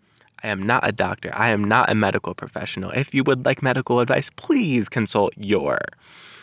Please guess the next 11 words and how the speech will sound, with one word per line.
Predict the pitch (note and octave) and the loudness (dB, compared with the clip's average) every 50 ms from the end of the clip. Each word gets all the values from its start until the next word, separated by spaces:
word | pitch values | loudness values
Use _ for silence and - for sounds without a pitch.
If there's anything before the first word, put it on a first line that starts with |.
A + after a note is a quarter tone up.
| - - - - - - - - _ _ _ _ | -18 -18 -18 -18 -18 -20 -20 -20 _ _ _ _
doctor. | - F2+ F#2+ - - C3 D3 F3+ - _ _ _ _ _ _ _ _ _ _ _ _ _ _ _ _ _ _ _ _ _ _ _ _ _ _ _ _ _ _ _ _ _ _ _ _ _ _ _ - | -2 -2 0 0 0 2 2 0 -2 _ _ _ _ _ _ _ _ _ _ _ _ _ _ _ _ _ _ _ _ _ _ _ _ _ _ _ _ _ _ _ _ _ _ _ _ _ _ _ -2
I | B2+ C3+ D#3+ F#3 F#3 D#3+ | -2 0 0 2 2 0
will | B2+ B2 C3 B2 A#2+ | 0 2 0 0 0
say | - - - B2 A#2 | -2 -2 0 2 2
some | A2+ - B2 | 2 0 -2
things | B2 - B2+ B2+ B2+ B2+ C3 | -2 0 0 0 0 0 0
that | - A#2+ A#2+ - _ - | 2 0 0 0 _ -2
are | - A2 G#2+ G#2+ A2+ A2+ A2 A2 A2 A2 - - - - _ _ _ _ _ _ _ _ _ _ | 0 2 4 4 4 4 4 4 2 0 -2 -6 -12 -20 _ _ _ _ _ _ _ _ _ _
perhaps | - - D3 C#3+ D3 D#3 D#3+ - | -2 0 2 2 2 2 0 -2
controversial, | - - D#3 D3 - - C3+ B2 A2+ A#2+ A#2+ - - D3 D3 E3+ G3+ G#3 - _ _ _ _ _ _ _ _ _ _ - _ _ | -2 -2 -2 0 0 0 2 2 2 4 2 2 2 4 4 2 2 -2 -8 _ _ _ _ _ _ _ _ _ _ -20 _ _
meaning | A#2+ A#2 B2 A#2+ A#2+ A#2 A2+ A2+ A2 A2 B2 | -2 2 2 4 4 4 4 2 2 0 -4